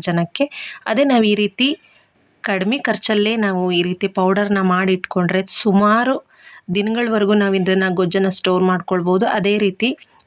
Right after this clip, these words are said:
ಯಾವಾಗ ಬೇಕಾದರೂ ಕೂಡ ನಾವು ಅನ್ನಕ್ಕೆ ಕಲಿಸ್ಕೊಂಡು ಸರ್ವ್ ಮಾಡ್ಬೋದು. ನಮ್ಮ ಮನೇಲಿ ಪುಳಿಯೋಗರೆ ಈ ರೀತಿ ಮಾಡಿದ್ರೇ ತುಂಬಾ ಇಷ್ಟಪಡ್ತಾರೆ. ಅದೇ ರೀತಿ ಹಾಳಾಗೋದಿಲ್ಲ. ಮಕ್ಕಳಿಗೆ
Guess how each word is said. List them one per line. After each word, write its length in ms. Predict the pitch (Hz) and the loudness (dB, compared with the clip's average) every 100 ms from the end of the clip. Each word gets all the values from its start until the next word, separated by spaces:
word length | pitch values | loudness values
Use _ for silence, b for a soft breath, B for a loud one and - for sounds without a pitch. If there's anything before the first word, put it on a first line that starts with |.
| 190 185 | -2 0
ಯಾವಾಗ 280 | 175 233 226 214 | 0 -2 -2 -2
ಬೇಕಾದರೂ 360 | 202 202 196 196 196 | -2 -2 -4 -2 -2
ಕೂಡ 80 | 202 190 | -2 -4
ನಾವು 120 | 190 185 | 0 0
ಅನ್ನಕ್ಕೆ 300 | 180 185 180 | 0 -4 -4
ಕಲಿಸ್ಕೊಂಡು 440 | 180 165 - 175 185 196 | -4 -4 -4 -2 -2 -4
ಸರ್ವ್ 200 | 180 180 170 | -2 -2 -2
ಮಾಡ್ಬೋದು. 400 | 170 170 170 294 B B B B B B B B B B B B - _ - 202 | 0 0 2 0 B B B B B B B B B B B B -20 _ -2 0
ನಮ್ಮ 160 | 214 269 | 0 -2
ಮನೇಲಿ 300 | 262 233 233 | 0 0 0
ಪುಳಿಯೋಗರೆ 360 | 214 202 196 202 190 | 2 2 2 -2 -2
ಈ 20 | 185 | -2
ರೀತಿ 220 | 185 185 196 | -2 0 -2
ಮಾಡಿದ್ರೇ 320 | 190 180 160 180 190 | -2 -4 -2 0 0
ತುಂಬಾ 240 | 190 180 196 196 208 | 0 0 0 -2 -2
ಇಷ್ಟಪಡ್ತಾರೆ. 680 | 208 - 190 180 175 180 240 B B B - | -2 -4 -4 -6 -4 -4 -4 B B B -6
ಅದೇ 160 | 208 220 220 | -2 0 0
ರೀತಿ 220 | 202 214 196 | 0 0 0
ಹಾಳಾಗೋದಿಲ್ಲ. 640 | 202 196 196 185 175 175 208 208 | 0 0 0 0 0 0 2 0
ಮಕ್ಕಳಿಗೆ 400 | 202 - 202 | 0 0 0